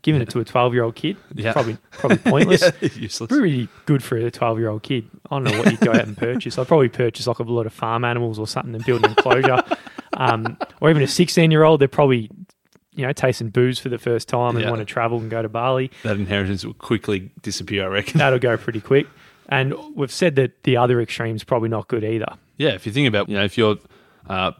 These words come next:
Speaker 2: parents pass away when they're eighty or ninety, they probably had you when they're between twenty or thirty, you're between sixty and seventy. By that point, your life's kinda set. You've got your retirement savings, you might be all sorted, and you might be, you might not need that money. And that, you know,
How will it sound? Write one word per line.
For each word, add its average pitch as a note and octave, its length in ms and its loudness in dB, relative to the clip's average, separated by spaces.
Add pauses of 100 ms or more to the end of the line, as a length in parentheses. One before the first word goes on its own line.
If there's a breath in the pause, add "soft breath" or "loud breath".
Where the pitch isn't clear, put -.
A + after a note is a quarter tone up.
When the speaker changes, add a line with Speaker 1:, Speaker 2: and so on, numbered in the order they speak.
Speaker 2:
parents A2+ 300 2
pass G2+ 260 2
away G#2 160 2
when F#2+ 120 0
they're F#2+ 120 -2
eighty G#2 240 0
or F#2 60 0
ninety, C3 320 2
they G#2+ 100 0
probably F#2+ 240 -2
had G#2 220 0
you G#2 60 -2
when F#2+ 100 -2
they're F#2 80 -4
between F#2 320 -6
twenty G#2 260 -4
or F2 60 -12
thirty, B2 280 -2
you're A2+ 140 0
between G2 300 -6
sixty - 360 -6
and F2+ 120 -8
seventy. C#3 500 0 (260 soft breath)
By A#2 100 2
that F#3+ 160 4
point, D3 200 0
your G#2 100 -4
life's D#3 200 0
kinda G2 160 -6
set. G2 240 -4
You've G2 140 -14
got F3+ 180 2
your E3 80 -4
retirement G2 420 -6
savings, F#2+ 460 -4
you G2+ 80 -8
might A#2+ 240 0
be G2+ 340 -4
all A2+ 160 -2
sorted, A2+ 480 0 (180)
and G#2 140 -6
you G#2 60 -2
might A2 180 0
be, G#2 300 -4 (160)
you A2 80 -6
might A2+ 160 2
not G#2 140 -2
need A2 180 0
that F#2 120 -4
money. A#2 240 0
And F#2+ 120 -6
that, G2 160 -4 (240 soft breath)
you A2 80 -8
know, G#2 180 -4